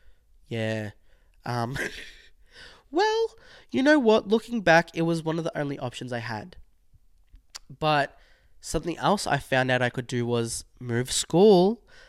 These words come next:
Come on, Mum. Let's look for another school because I cannot go back to this one. It is just,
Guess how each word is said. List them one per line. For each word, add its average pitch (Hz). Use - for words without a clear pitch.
Come 180
on, 226
Mum. 220
Let's -
look 185
for 190
another 185
school 202
because 165
I 175
cannot 147
go 120
back 131
to -
this -
one. 117
It 127
is 123
just, -